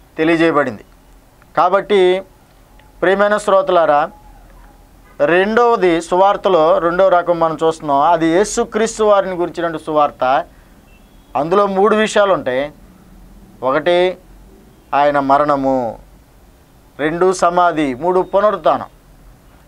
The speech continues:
సమాధి ద్వారా మనకు ఒక గొప్ప అవకాశాన్ని దేవుడు ఏర్పాటు చేశాడు. ఆయన సమాధిలో కూడా మనం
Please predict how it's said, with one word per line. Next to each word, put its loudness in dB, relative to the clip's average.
సమాధి 0
ద్వారా 2
మనకు 0
ఒక -2
గొప్ప 0
అవకాశాన్ని 0
దేవుడు 2
ఏర్పాటు 0
చేశాడు. -8
ఆయన 0
సమాధిలో 0
కూడా 0
మనం -2